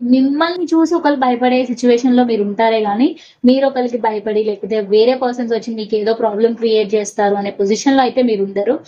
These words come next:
మీ పవర్ లో, మీ అథారిటేటివ్ పొజిషన్ లో ఆ పొజిషన్ ని మీరు మెయింటైన్ చేస్తారు.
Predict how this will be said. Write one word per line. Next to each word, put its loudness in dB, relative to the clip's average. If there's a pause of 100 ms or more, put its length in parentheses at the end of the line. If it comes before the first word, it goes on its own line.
(360)
మీ 4
పవర్ -2
లో, -4
మీ -6
అథారిటేటివ్ 0
పొజిషన్ -2
లో 2
ఆ -4
పొజిషన్ 2
ని 2
మీరు 2
మెయింటైన్ 0
చేస్తారు. -8